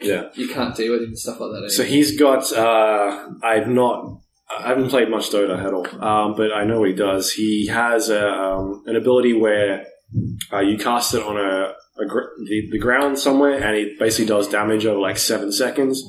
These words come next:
Speaker 1: for a certain amount of time.
Speaker 2: It does a shit ton, though.
Speaker 1: He's got a disable where if someone goes into a specific area, it disables them for,
Speaker 2: Yeah.
Speaker 1: like, between one and two seconds, depending on what level it is.
Speaker 2: Yeah.
Speaker 1: Uh, his third is a passive where, uh, when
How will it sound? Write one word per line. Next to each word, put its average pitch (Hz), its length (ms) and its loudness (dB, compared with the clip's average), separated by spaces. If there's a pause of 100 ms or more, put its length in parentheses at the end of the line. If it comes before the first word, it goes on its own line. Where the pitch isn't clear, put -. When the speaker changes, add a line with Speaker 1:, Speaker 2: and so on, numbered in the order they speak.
(260)
Speaker 1:
for 120 80 -4
a 117 40 -2
certain 123 220 2
amount 123 160 0
of - 60 -6
time. 135 240 2
Speaker 2:
It - 100 -2
does 123 160 -2
a 120 60 -2
shit - 500 -4
ton, 101 200 -14
though. - 120 -12
Speaker 1:
He's 123 180 0
got 131 120 6
a 110 80 -6
disable 127 500 4
where 123 160 4
if 101 80 0
someone 127 300 2
goes 113 200 4
into 113 180 -2
a 107 40 2
specific 110 380 -2
area, 123 360 2
it - 40 -2
disables 123 420 0
them 127 160 0
for, 120 100 -4
Speaker 2:
Yeah. 107 60 2
Speaker 1:
like, 104 180 -2 (600)
between 113 360 0
one 117 120 2
and 117 120 0
two 120 120 2
seconds, 123 380 0
depending 110 180 0
on 110 80 0
what 107 80 -2
level 123 260 4
it 135 80 6
is. 131 180 2
Speaker 2:
Yeah. 131 140 -4 (200)
Speaker 1:
Uh, 110 360 4
his 113 440 -4
third 147 220 6
is 123 80 4
a 135 120 -4
passive 135 540 -2
where, 110 400 0 (380)
uh, 104 360 -2 (120)
when 113 520 0